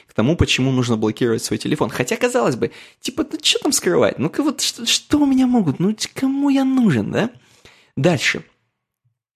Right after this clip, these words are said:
Э, украденный iPhone и уволенная учительница. Э, здесь была тема про то, что чувак, просто школьник, опять же, это где-то в Америке, украл, выкрал телефон у учительницы, который не был заблокирован,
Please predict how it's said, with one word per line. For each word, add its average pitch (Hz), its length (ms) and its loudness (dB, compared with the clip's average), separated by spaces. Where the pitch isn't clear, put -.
Э, 117 420 4
украденный 180 500 4
iPhone - 260 2
и - 80 2
уволенная 147 400 4
учительница. - 680 -2
Э, 104 320 2
здесь 147 300 2
была 151 240 2
тема 165 260 2
про 127 160 2
то, 160 140 2
что 120 360 4
чувак, 117 580 2
просто 131 320 2
школьник, - 640 0
опять 113 280 2
же, 101 120 0
это - 240 -6
где-то 113 260 -2
в 98 40 0
Америке, 113 500 0
украл, 123 400 4
выкрал 117 360 2
телефон 110 640 2
у 107 220 4
учительницы, 120 580 0
который 110 300 2
не 113 220 4
был 104 160 2
заблокирован, 123 720 2